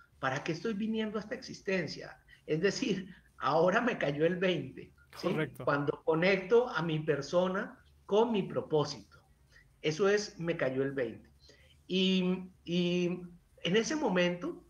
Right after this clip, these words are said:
Speaker 1: digamos que tenemos un montón de herramientas. La astrología no es un tema de mera curiosidad. La otra cosa, cuando hablan de los horóscopos, ¿sí? No es posible pensar que la humanidad está distribuida,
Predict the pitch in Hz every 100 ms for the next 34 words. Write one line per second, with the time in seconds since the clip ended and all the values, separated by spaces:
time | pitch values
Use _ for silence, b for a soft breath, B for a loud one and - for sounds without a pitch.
0 | b b b 156 170 175 214 - 196 156
1 | 147 156 208 226 208 220 247 247 254 277
2 | 269 147 190 247 208 - - - _ _
3 | b b 143 185 156 151 196 202 226 220
4 | 233 233 226 220 156 135 190 220 160 127
5 | - 78 78 - b b b 147 170 208
6 | 214 214 233 233 170 143 165 214 202 143
7 | - 135 165 180 - 185 185 190 - b
8 | b b - 170 - - 160 190 247 277
9 | 208 - 269 - 220 233 277 160 117 147
10 | 147 156 B B _ 220 220 170 143 131
11 | 131 135 185 208 196 220 - 170 151 143
12 | 139 156 170 - -